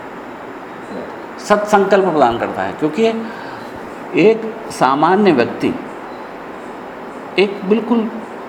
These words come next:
एकदम सामान्य व्यक्ति, जिसको कोई वो नहीं जानता भगवान क्या है, अध्यात्म क्या है, मात्र हाथ जोड़ता है भगवान के मंदिर में, उसको ये नहीं मालूम कि कौन सा विचार मेरे जीवन का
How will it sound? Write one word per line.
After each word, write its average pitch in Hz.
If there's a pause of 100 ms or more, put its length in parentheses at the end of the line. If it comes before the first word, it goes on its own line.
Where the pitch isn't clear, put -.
(200)
एकदम 208
सामान्य 131
व्यक्ति, 127
जिसको 143
कोई 233 (320)
वो 170
नहीं 175
जानता 147
भगवान 131
क्या 135
है, 131
अध्यात्म 131
क्या 123
है, 117 (580)
मात्र 127
हाथ 117
जोड़ता 120
है 123
भगवान 113
के 113
मंदिर 110
में, 92 (680)
उसको 214
ये 226
नहीं 208
मालूम 117 (1800)
कि 247 (420)
कौन 175
सा 226
विचार 160
मेरे 147
जीवन 120
का 147